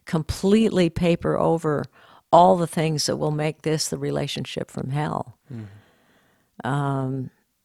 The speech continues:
Speaker 1: it's, it's really, um, something we do to ourselves.
Speaker 2: Yeah, and it's not even ch-, like, giving over to chance that it will be a bad relationship.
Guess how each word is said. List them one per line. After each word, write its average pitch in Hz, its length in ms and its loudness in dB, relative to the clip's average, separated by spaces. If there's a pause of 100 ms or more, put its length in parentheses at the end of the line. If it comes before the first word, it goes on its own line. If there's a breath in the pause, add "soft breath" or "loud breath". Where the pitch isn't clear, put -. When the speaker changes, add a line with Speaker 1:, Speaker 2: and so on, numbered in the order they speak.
(440)
Speaker 1:
it's, - 600 -2 (140)
it's - 340 -2
really, 156 680 -2 (380)
um, 151 520 -8
something 180 340 -2
we 160 120 0
do 170 180 0
to 214 80 4
ourselves. 156 1000 -2 (360 loud breath)
Speaker 2:
Yeah, 156 160 2
and 135 120 0
it's - 160 -6
not 135 380 2
even 123 500 0
ch-, - 260 -12 (100)
like, 104 360 -6 (580 soft breath)
giving 139 340 4
over 123 260 2
to 113 140 -8
chance 139 640 0
that 110 140 -6
it 110 80 -6
will 104 140 -6
be 107 140 -6
a 101 60 -4
bad 95 240 -4
relationship. 90 600 -10